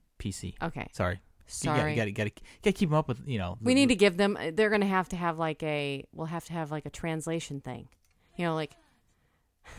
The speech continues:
Speaker 2: like,
Speaker 1: Sorry.
Speaker 2: you know, L O L, laugh out loud,
Speaker 1: Yeah,
Speaker 2: those
Speaker 1: P Cs,
Speaker 2: types of things.
Speaker 1: Pampered Chef, and this his house.
Speaker 2: Yes. So we'll, we'll need to,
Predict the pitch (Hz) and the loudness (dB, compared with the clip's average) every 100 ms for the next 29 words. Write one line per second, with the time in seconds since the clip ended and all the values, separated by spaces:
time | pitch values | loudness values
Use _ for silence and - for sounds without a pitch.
0 | - - - - - 95 - 180 - 196 | -8 -8 -14 -2 0 0 -6 -16 -2 0
1 | 170 - - 175 175 170 165 160 165 - | 0 -4 -2 2 4 4 2 0 -2 -8
2 | - 151 143 151 151 147 - 147 147 151 | -8 -2 -2 -2 -2 -2 -2 0 0 0
3 | 151 156 101 90 156 156 165 - 107 104 | 0 0 0 0 0 2 2 2 2 2
4 | 160 135 110 110 - 110 104 98 - 95 | 2 0 2 0 2 2 2 0 -2 -4
5 | 92 90 - - - - - - _ - | -2 -4 -6 -8 -8 -10 -16 -20 _ -2
6 | 208 170 208 196 196 214 226 214 196 175 | 0 2 0 0 0 2 2 4 4 4